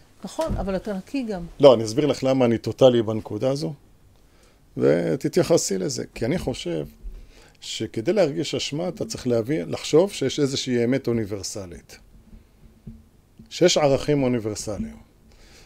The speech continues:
Speaker 2: ואז יש סרגל כלים שיכול למדוד, אני יכול למדוד את זה, אם, אם אני מרגיש אשמה או לא. כשאין ערכים אוניברסליים, כשאין אמת אוניברסלית, שכל אחד יש לו את האמת שלו, ואי אפשר באמת,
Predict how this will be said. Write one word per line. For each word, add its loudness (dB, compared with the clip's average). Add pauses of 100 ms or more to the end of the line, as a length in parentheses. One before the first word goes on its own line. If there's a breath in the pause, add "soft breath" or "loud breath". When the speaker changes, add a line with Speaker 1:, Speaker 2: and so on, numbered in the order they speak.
(140 soft breath)
Speaker 2:
ואז 4
יש 2
סרגל 4
כלים 0
שיכול 2
למדוד, 6 (240)
אני 6
יכול 2
למדוד 6
את 0
זה, -4
אם, -4 (300)
אם 0
אני 2
מרגיש 2
אשמה 2
או 4
לא. 2 (520 soft breath)
כשאין 4
ערכים 6
אוניברסליים, 2 (480 soft breath)
כשאין -2
אמת 6
אוניברסלית, 0
שכל 2
אחד 4
יש -2
לו 2
את -2
האמת 0
שלו, -6 (1120 soft breath)
ואי 2
אפשר 4
באמת, -2